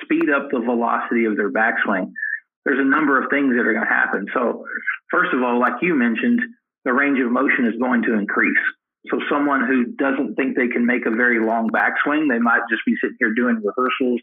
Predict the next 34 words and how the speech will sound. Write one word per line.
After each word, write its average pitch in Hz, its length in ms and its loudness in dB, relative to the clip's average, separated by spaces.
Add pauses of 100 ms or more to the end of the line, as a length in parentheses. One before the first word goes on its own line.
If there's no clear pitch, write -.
to 104 140 0 (580)
<laughs> - 60 2 (320)
hands 127 260 2
above 127 380 2
the 117 160 0
shoulder. 135 400 2 (340)
You 131 80 0
know, 117 140 4
you've 120 180 2
got 117 200 2
a 107 260 0 (320)
sixty-year-old 123 720 0 (340)
insurance 135 540 0
salesman 135 340 2
in 120 140 0
front 131 180 2
of 139 80 2
you 135 100 4
that 104 120 0
doesn't 127 320 0
play 123 120 2
or 120 140 0
practice 127 440 2
very 131 220 2
much, 135 260 0
and 117 100 -6
they 113 60 0
don't 127 200 0
think 131 220 -6
they 113 100 0
have 127 240 0
very 123 200 2
much 117 140 -6 (100)
mobility. 117 560 0